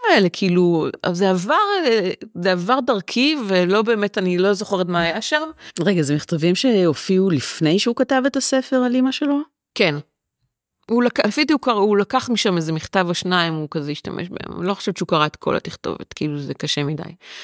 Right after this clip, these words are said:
Speaker 1: ואז, אה, ביקשתי מ-, מהאוניברסיטה שיסרקו לי וישלחו לי, וישלחו לי. ופשוט, אה, נדהמתי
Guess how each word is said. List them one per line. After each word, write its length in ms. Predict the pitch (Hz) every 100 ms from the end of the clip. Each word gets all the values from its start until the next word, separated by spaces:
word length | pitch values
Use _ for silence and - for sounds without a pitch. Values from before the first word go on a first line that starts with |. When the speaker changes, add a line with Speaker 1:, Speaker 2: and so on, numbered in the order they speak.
| - - - -
Speaker 1:
ואז, 400 | 180 202 240 240
אה, 80 | 262
ביקשתי 480 | 220 226 214 - 220
מ-, 380 | 208 196 185 180
מהאוניברסיטה 640 | 180 180 185 180 202 170
שיסרקו 760 | - 165 160 156 - 160 185
לי 100 | 175
וישלחו 480 | 165 165 - 170 156
לי, 140 | 143 -
וישלחו 840 | - 64 - - - 196 - 165
לי. 200 | 151 - - - - - - _ 170
ופשוט, 880 | 156 175 170 165 165 - 247 -
אה, 760 | 277 269 277 269 269 262 254 254
נדהמתי 920 | 226 208 165 226 269 277 - 170 143